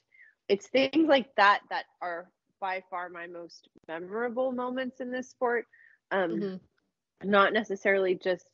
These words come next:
Speaker 1: you know, I, I won the West Coast Hunter Spectacular three times. Those were great, but it's, it's the moments that I got to really enjoy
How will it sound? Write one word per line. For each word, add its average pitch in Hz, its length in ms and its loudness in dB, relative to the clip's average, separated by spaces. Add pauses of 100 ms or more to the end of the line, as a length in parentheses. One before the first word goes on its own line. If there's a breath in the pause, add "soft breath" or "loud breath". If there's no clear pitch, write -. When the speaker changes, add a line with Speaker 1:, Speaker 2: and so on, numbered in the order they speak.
Speaker 1:
you 196 180 -4
know, 156 280 -6 (260)
I, 139 120 2 (220)
I 175 140 6
won 190 240 -2
the 190 100 0
West 185 320 2
Coast 180 240 -6
Hunter 180 220 -8
Spectacular 185 840 -2
three 165 160 -4
times. 208 540 -2 (380 soft breath)
Those 285 220 2
were 302 100 -2
great, 202 420 -2 (240)
but 185 120 -2
it's, - 260 -4 (180)
it's 196 260 -6
the 226 100 -2
moments 247 440 -4
that 233 120 2
I 208 80 4
got 185 300 0
to 226 80 -10
really 185 300 -4
enjoy 165 680 -6